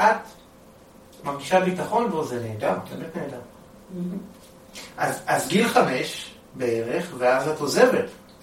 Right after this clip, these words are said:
Speaker 2: כן.
Speaker 1: ועולמך, אני מתאר לעצמי, מיטלטל, פתאום שינוי משמעותי.
Speaker 2: כן, אני חושבת שעולמי התטלטל עוד לפני כן,
Speaker 1: Mm-hmm.
Speaker 2: כי, אמ, אה, חייתי, כמו שאמרתי לך, מש-,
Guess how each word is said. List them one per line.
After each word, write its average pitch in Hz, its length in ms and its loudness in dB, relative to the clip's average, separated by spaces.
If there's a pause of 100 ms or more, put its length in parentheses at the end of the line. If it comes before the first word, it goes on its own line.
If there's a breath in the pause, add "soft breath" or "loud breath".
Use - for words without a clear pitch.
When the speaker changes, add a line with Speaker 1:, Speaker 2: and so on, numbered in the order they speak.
(140)
Speaker 2:
כן. - 60 -18 (300)
Speaker 1:
ועולמך, 127 640 0
אני 127 140 0
מתאר 123 200 -4
לעצמי, - 260 -8
מיטלטל, 123 640 2 (340)
פתאום 190 420 0
שינוי 226 560 2
משמעותי. 269 600 -4
Speaker 2:
כן, 190 160 -8
אני 175 100 -4
חושבת 294 220 0
שעולמי 220 680 6
התטלטל 214 380 2
עוד 233 160 2
לפני 214 300 -2
כן, 202 300 -2
Speaker 1:
Mm-hmm. - 320 -8
Speaker 2:
כי, 196 260 0
אמ, 180 440 4 (500)
אה, - 40 -14 (580)
חייתי, 208 380 0
כמו 202 140 -2
שאמרתי 175 440 -2
לך, 175 220 -6 (120)
מש-, - 180 -8